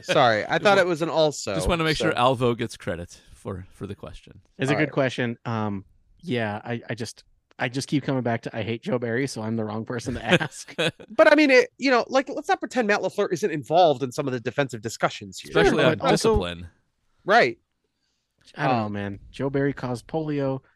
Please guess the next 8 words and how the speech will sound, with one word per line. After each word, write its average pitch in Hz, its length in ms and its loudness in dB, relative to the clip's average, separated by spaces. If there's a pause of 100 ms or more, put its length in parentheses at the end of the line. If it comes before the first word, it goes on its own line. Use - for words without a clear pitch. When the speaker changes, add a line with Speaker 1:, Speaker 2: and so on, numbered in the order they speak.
(100)
Speaker 3:
Joe 156 180 -6
Barry. 139 580 -2 (360)
<laughs> - 420 -20
That's 160 240 0
in 165 200 2
my 165 180 4
head, 147 200 2
like, 123 160 -2